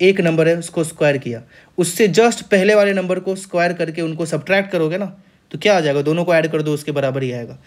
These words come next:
कई बार अब आपको कभी, कई, कभी-कभी मिलेगा इलेवन स्क्वायर माइनस टेन स्क्वायर, तो एक बार को confusion हो जाता है कि हम लोग करने लगते हैं ग्यारह को square करते हैं फिर दस का square करते हैं, तो यहाँ मैं सीधे दोनों को ऐड कर दो, वही आने वाला है। क्या आने वाला है? इक्कीस आने वाला है,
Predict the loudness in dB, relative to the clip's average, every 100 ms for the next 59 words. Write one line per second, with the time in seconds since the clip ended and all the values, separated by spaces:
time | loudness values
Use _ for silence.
0 | -20 -6 2 4 4 4 4 2 0 -4
1 | -4 -4 -2 -2 -4 -4 -4 -2 0 0
2 | 0 2 2 2 2 0 0 0 0 -2
3 | -2 -6 -4 -6 -4 0 2 4 2 2
4 | -2 -2 0 2 2 2 2 -2 -4 -14
5 | -8 0 4 4 4 2 4 2 2 0
6 | 0 2 4 4 0 -4 -2 0 -2 -4
7 | -6 -6 -8 -14 _ _ _ _ -4 0
8 | 2 2 2 2 2 2 0 -2 -4 0
9 | 2 2 2 0 2 4 4 2 4 2
10 | 2 -2 0 0 0 -2 -4 -6 -10 -16
11 | _ _ -2 0 -2 -4 -6 -8 -10 -8
12 | -8 -8 -12 -16